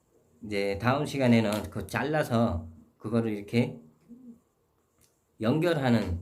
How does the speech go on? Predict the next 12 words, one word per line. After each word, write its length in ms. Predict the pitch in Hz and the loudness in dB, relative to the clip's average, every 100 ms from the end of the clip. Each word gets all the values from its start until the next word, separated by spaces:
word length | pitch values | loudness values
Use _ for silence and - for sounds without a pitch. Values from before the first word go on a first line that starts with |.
| - | -10
그, 880 | - 110 113 117 110 110 110 107 - | -4 0 2 4 2 0 -2 -4 -8
그걸 240 | - 147 156 | -8 -4 -2
한번 240 | 135 123 | -2 -2
보여드릴게요. 840 | 131 156 135 117 113 98 87 87 - - _ _ _ _ | 0 0 2 2 0 -2 -2 -4 -8 -18 _ _ _ _
아무래도 440 | - 113 127 123 120 | -6 -2 0 0 0
이렇게 320 | 113 113 113 104 | 0 0 -2 -2
영상으로 580 | 98 117 147 147 127 117 | -2 0 0 2 0 0
하는 360 | - 135 143 | -2 0 0
걸 120 | 143 135 | 0 -2
한번 300 | 123 131 127 | 0 -2 -2
보면은 640 | 151 175 156 131 107 87 - - _ _ - | 0 2 2 2 0 -2 -10 -20 _ _ -12
이제 560 | 113 104 101 98 92 | -6 -4 -2 -4 -6